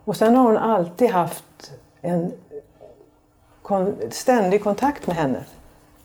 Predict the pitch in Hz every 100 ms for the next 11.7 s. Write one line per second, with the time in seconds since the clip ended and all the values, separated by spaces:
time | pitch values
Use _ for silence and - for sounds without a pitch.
0 | - - - 208 180 208 208 180 175 175
1 | 175 185 170 196 214 208 151 147 143 143
2 | 143 151 147 147 135 160 170 - - -
3 | - 165 175 170 165 160 160 202 196 143
4 | 147 143 143 143 151 156 - - - -
5 | 190 180 190 175 170 170 156 - - -
6 | 208 156 156 151 156 156 165 165 233 156
7 | - 175 226 254 247 190 156 143 160 175
8 | 190 277 262 - 151 156 143 147 143 135
9 | 127 147 233 - - - _ _ _ -
10 | _ _ - 190 185 262 165 - 160 175
11 | 214 220 254 170 - -